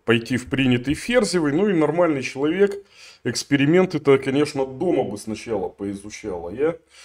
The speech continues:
Мне только во время партии пришел в голову ход Ж шесть. Э, Ж шесть со мной играл один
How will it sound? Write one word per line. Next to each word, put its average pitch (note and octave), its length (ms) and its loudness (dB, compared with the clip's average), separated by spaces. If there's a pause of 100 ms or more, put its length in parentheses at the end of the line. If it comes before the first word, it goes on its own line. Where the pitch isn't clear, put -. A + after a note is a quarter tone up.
(120)
Мне D3 160 4
только C#3+ 320 4
во B2+ 120 2
время C3+ 280 6
партии F3+ 400 4
пришел A2+ 400 -2
в G#2 40 -16
голову G#2+ 360 0
ход G2+ 300 -2
Ж G2+ 180 -2
шесть. F#3 500 -2 (1000)
Э, G#2+ 280 8
Ж A2 180 0
шесть F3 300 2
со D3+ 80 6
мной D3 260 4
играл C#3 300 6
один A2+ 400 0